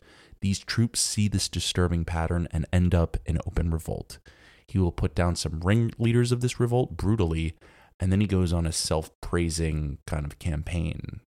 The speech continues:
just maybe hiring all the propaganda and media to fan his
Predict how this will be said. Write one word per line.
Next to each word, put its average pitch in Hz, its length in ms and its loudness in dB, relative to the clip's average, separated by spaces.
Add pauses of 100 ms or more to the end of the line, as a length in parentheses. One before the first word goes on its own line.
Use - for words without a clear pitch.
(120)
just - 320 -10 (640)
maybe 85 440 0 (500)
hiring 85 380 4
all 78 160 2
the 78 100 -4
propaganda 80 760 0
and 85 180 -2
media 82 420 0
to - 280 -8 (640)
fan 87 560 4
his 85 920 0